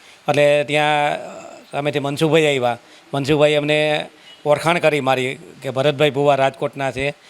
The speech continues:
અને ખૂબ અગ્રગણ્ય છે અને સારા એક સામાજિક કાર્યકર્તા છે અને બળવાન વ્યક્તિ છે, એમને આપણે તલવાર ભેટ આપી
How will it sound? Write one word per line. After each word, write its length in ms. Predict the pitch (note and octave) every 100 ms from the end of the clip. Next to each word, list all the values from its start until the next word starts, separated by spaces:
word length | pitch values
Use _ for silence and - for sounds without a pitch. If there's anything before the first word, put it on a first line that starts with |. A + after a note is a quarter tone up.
| - -
અને 160 | D3 C#3
ખૂબ 240 | - D3+
અગ્રગણ્ય 540 | D3 C#3+ D3+ D#3+ D#3 B2+
છે 200 | B2 A2+ - - - _ _ _ _ C3+
અને 380 | C#3 D3 D3+
સારા 280 | B2+ D3 E3
એક 120 | E3
સામાજિક 400 | - D3+ D#3+ D3
કાર્યકર્તા 540 | D3+ D3+ F3 E3 D3+ C3
છે 180 | A#2+ A#2 - - -
અને 400 | C#3+ D3 D3+ D#3 C#3+
બળવાન 320 | D#3 F3+ F3+
વ્યક્તિ 320 | D#3 D3 C#3+
છે, 200 | B2+ D3
એમને 180 | C#3+ D3+
આપણે 220 | D3 D3+
તલવાર 380 | D3+ D3 D#3 D3
ભેટ 200 | C#3 C3+
આપી 340 | D3+ E3+ B2